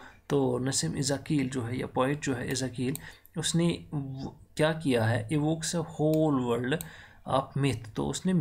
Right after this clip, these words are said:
myth and philosophy वहाँ पे उजागर की है। तो वो myth and philosophy आपको बताना है with the reference of this, with the reference of the behavior of peasants। Question number two,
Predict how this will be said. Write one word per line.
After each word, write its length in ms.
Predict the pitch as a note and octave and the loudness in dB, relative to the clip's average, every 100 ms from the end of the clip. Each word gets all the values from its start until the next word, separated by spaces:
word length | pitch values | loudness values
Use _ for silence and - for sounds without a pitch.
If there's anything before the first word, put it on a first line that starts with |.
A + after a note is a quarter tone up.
| B2 | 2
myth 300 | D3 - F3 | 0 2 0
and 140 | D#3 | 0
philosophy 460 | C3+ A#2+ A2+ - C3 | 2 0 0 -2 -4
वहाँ 260 | C3 A#2+ - | -4 -6 -4
पे 140 | G#3+ - - - _ _ - | -6 -6 -20 -20 _ _ -8
उजागर 440 | C3+ C3 A#2+ B2 | -2 2 4 2
की 200 | A#2 C3 A#2+ | 0 -2 -2
है। 80 | A#2 | -4
तो 80 | F3 | -4
वो 240 | E3 D3+ D#3+ C#3 | -2 0 2 4
myth 300 | C3+ C#3+ E3 | 2 0 0
and 160 | D#3+ | 0
philosophy 460 | D#3+ C#3 B2+ - C#3 | 2 2 2 0 -4
आपको 260 | B2 - C3 | -4 -4 0
बताना 440 | A#2 A2+ B2+ C3 | 0 0 -2 -4
है 140 | C3 F#3+ - - - - C#3 | -4 -6 -10 -18 -20 -14 -10
with 180 | C#3+ C3 | -8 -2
the 80 | C3 | 0
reference 480 | A#2 A2+ A#2 A#2+ - | 0 0 0 0 -4
of 160 | C#3 - | -4 -4
this, 160 | D#3+ - - - - _ _ _ _ - - - - _ _ _ - _ C3 | -4 -4 -8 -20 -20 _ _ _ _ -20 -20 -20 -20 _ _ _ -20 _ -6
with 160 | A#2+ | 0
the 80 | B2 | 2
reference 400 | A#2+ A2 B2 B2 | 2 2 0 -2
of 80 | B2+ | -2
the 60 | C#3+ C#3+ | -2 2
behavior 240 | G#2+ A2 | 2 2
of 160 | G#2+ - | -2 -2
peasants। 480 | A2 G#2+ G#2 - - - - - - - | -2 -2 -4 -8 -10 -10 -20 -20 -20 -4
Question 320 | C#3 - C#3 | -2 0 0
number 140 | B2 - - | -2 -6 -6
two, 100 | C3 | -10